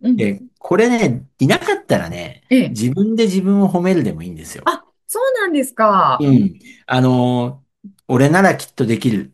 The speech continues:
Speaker 2: 私ならきっとこういうこともできる。
Speaker 1: ええ。
Speaker 2: みたいなね。それはまあ、自己効力感を高める意味では、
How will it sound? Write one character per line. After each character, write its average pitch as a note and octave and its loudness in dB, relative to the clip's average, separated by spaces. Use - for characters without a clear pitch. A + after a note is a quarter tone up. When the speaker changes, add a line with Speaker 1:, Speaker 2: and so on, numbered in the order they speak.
Speaker 2:
私 C3+ 0
な F3+ 4
ら F3+ 2
き E3 -12
っ - -14
と - -6
こ A#2 -2
う - 2
い - 2
う A2 -8
こ C3 -2
と D3 -2
も G#2 -2
で F2+ -6
き A2 -6
る。 F2 -10
Speaker 1:
え - -20
え。 - -8
Speaker 2:
み G#2+ -8
た B2 -10
い - -16
な E4 -6
ね。 D#3 -10
そ C#3 -2
れ A3 0
は B3 -2
ま A3+ 0
あ、 G2+ -6
自 C3 -4
己 C3+ -12
効 - -6
力 D3 -2
感 G#2+ -4
を F#2 -8
高 B2+ -4
め F#3+ 2
る E3+ 2
意 A#2 0
味 E2+ -6
で D#2 -16
は、 - -20